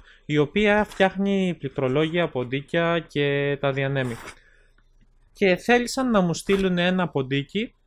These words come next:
το οποίο θα το δούμε μαζί, θα σας πω τα χαρακτηριστικά του, τι έχει, τι δεν έχει, και να περάσουμε στο unboxing να το δείτε.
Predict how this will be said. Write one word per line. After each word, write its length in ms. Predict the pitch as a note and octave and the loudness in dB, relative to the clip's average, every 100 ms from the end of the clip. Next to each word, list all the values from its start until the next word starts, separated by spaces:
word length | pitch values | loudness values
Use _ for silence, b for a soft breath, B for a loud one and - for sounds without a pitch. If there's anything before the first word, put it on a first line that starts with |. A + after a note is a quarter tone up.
| _ _ | _ _
το 100 | D#3+ | -2
οποίο 600 | C#3+ - F3+ F3 E3+ E3 | 0 0 0 2 2 2
θα 120 | E3 D3+ | 0 -2
το 120 | C#3 | -2
δούμε 220 | D3+ D3+ | -2 -2
μαζί, 520 | C3+ B2 B2 G3 G#3+ | -2 -2 -2 0 0
θα 140 | G#3 D3+ | -4 -6
σας 180 | D3 | -6
πω 120 | - D#3 | -4 -4
τα 100 | C#3+ | -2
χαρακτηριστικά 760 | D3 C3 C3+ C3 C#3 F3 F#3+ | -4 -4 -10 -8 -4 0 0
του, 180 | F#3+ E3 | 0 -6
τι 140 | - | -2
έχει, 220 | D3+ D3+ - | 0 -2 -8
τι 100 | C3+ | -6
δεν 180 | C3+ | -2
έχει, 360 | D#3 F#3+ B3 - B B B B - | -2 -2 -6 -10 B B B B -6
και 180 | B3 A#3+ | 0 2
να 140 | B3 | 2
περάσουμε 380 | G3 G3+ G3 G3 | 4 2 2 -2
στο 300 | - D3+ D3 | -2 -2 -2
unboxing 340 | F3+ - G3 | -4 -4 -4
να 120 | E3+ | -4
το 140 | D3+ C#3+ | -4 -2
δείτε. 300 | C3 G#2 | -2 -6